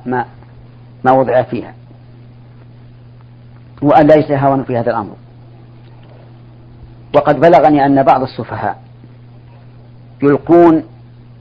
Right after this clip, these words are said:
مقرر التفسير الذي فيه الآيات وبيان معناها، يلقونه في الزبالة والعياذ بالله، غير مبالين بما فيها، وهذا على خطر عظيم،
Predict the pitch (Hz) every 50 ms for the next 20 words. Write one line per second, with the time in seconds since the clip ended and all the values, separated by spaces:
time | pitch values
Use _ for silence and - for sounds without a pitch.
0 | - - - 127 135 135 - - 160 202 196 180 180 180 175 147 - - 151 139
1 | - - 147 147 139 117 - - 127 131 123 127 120 - 160 143 139 131 139 143
2 | 156 156 147 - - - - - - - - - - - - - - - - -
3 | - - - 120 113 131 131 143 147 143 139 131 151 165 160 156 170 175 170 -
4 | - - - - - - - - - - - - - - - - - 135 123 -
5 | - 160 156 143 131 123 123 127 110 113 117 123 127 123 110 104 101 104 104 98
6 | 104 101 98 95 - 95 92 82 78 - - - - - - - - - - -
7 | - - - - - - - - - - - - - - - - - - - -
8 | - - - - - - - - - - - - - 120 147 160 151 143 139 139
9 | 127 127 123 123 123 123 113 110 101 110 110 113 110 - - 104 98 - - -
10 | - - - - - - - - - - - - - - - - - - - -
11 | - - - - - - - 120 127 151 151 135 127 - 139 135 117 - - 147
12 | - 127 117 113 104 101 113 113 131 131 107